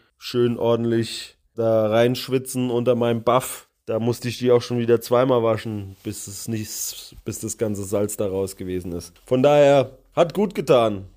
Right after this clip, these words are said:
War, war schön, ja. Und jetzt liege ich endlich im Bett und ich bin, ja, zugegebenermaßen ziemlich fertig.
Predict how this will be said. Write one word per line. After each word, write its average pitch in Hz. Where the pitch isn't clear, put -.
War, 117
war 117
schön, 127
ja. 107
Und 113
jetzt -
liege 151
ich 139
endlich 151
im 139
Bett 160
und 120
ich 110
bin, 120
ja, 113
zugegebenermaßen 113
ziemlich 131
fertig. 117